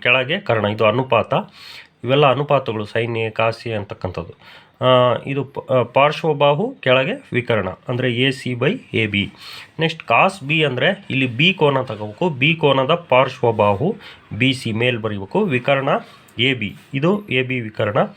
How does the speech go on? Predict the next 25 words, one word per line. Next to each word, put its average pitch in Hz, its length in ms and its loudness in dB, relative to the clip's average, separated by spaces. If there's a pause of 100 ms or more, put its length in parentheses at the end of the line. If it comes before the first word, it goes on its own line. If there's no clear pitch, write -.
(160)
ಮೇಲ್ 123 200 0
ಬರೀಬೇಕು, - 440 -6
ಅಲ್ಲ, 95 180 0
ಕೆಳಗೆ 143 340 0
ಬರೀಬೇಕು. 95 340 -8 (800)
ಇದು 170 400 2 (200)
ಕಾಸ್ 170 360 2
ಎಗೆ 143 300 -2
ಸಂಬಂಧಪಟ್ಟಿರ್ತಕ್ಕಂಥ, 120 1000 -4
ಆ, 107 800 2
ಅನುಪಾತ. 107 400 0 (240)
ಇದು 131 160 -2
ಕಾಸ್ 139 400 0
ಬಿಗೆ, 135 440 -4 (280)
ಅಂದರೆ 127 200 0
ಬಿ 139 220 0
ಕೋನಕ್ಕೆ 139 400 0
ಸಂಬಂಧಪಟ್ಟಿರ್ತಕ್ಕಂಥ 107 960 -6
ಅನುಪಾತ. 101 580 -2 (340)
ಈಗ 147 120 0 (460)
ಎ 156 140 2
ಸಿ 175 200 -4
by 170 200 0 (120)
ಎ 143 120 2
ಬಿ 127 280 -6